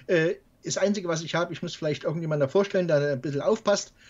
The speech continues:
äh, dass, dass keiner, äh, die, die Barren rausträgt. Aber vom, vom, von, von, vom Wertaufbewahrungs-, also von dem Aufwand her, ist es halt nicht so groß, im Gegensatz zu anderen Rohstoffen, wie zum Beispiel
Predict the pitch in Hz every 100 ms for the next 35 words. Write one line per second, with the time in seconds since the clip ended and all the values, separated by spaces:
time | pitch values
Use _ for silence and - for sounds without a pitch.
0 | - - 160 151 160 139 - 151 - 165
1 | 160 160 160 143 143 139 135 127 131 127
2 | 135 131 120 180 220 208 240 - - -
3 | - - 196 240 233 - - - 175 180
4 | - 165 151 160 151 139 - 143 131 139
5 | 127 165 226 214 214 196 190 190 190 147
6 | 135 131 139 131 175 240 233 196 190 147
7 | - - - 202 214 208 180 175 233 220
8 | 170 196 233 240 - - 165 208 196 180
9 | - 151 208 247 214 220 208 220 190 180
10 | 175 156 151 143 165 156